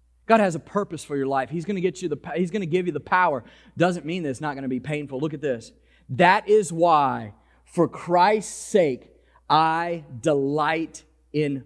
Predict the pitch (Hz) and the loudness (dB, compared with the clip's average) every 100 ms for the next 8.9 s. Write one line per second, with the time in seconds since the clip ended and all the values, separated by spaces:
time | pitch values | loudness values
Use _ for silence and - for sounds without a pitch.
0 | - 110 123 139 - - 120 104 - - | -14 -8 -4 -4 -6 -14 -12 -12 -12 -16
1 | - _ _ _ _ _ _ - 165 160 | -18 _ _ _ _ _ _ -4 0 0
2 | 151 - - 165 170 147 - 170 127 107 | -2 -8 -10 -8 -6 -6 -2 2 0 -2
3 | - - - _ _ 160 165 165 156 - | -12 -18 -18 _ _ -4 -2 -4 -10 -2
4 | 170 165 156 - 156 135 113 - - _ | 0 0 -2 -8 -2 -2 -2 -12 -20 _
5 | - 190 - 170 175 151 185 170 - 160 | -20 -12 -6 -4 -4 -6 -4 -4 -6 -12
6 | - 175 160 - 135 113 107 - _ _ | -8 -4 -4 -4 -8 -8 -12 -18 _ _
7 | _ 156 165 175 175 _ - 120 - 185 | _ -4 -2 -4 -8 _ -14 -10 4 4
8 | 185 151 151 123 113 120 104 - | 4 -10 -6 -6 -8 -10 -10 -12